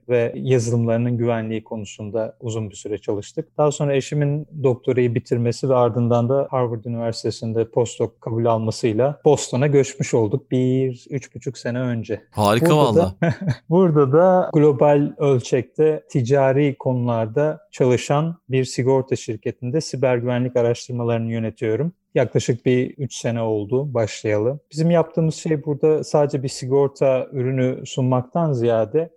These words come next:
Speaker 1: engineering based diyoruz. Yani, em, hem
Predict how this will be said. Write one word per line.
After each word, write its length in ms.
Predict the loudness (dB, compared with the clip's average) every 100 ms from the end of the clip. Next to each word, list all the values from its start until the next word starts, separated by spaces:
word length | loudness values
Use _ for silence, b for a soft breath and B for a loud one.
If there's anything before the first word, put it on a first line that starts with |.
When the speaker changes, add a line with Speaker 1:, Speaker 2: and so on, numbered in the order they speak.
| _ _
Speaker 1:
engineering 680 | -2 0 2 2 2 2 2
based 400 | 2 2 0 0
diyoruz. 220 | 2 4
Yani, 200 | 4 4
em, 720 | 2 2 2 2 2 0 -4 -8 _ -8
hem 380 | 0 2 2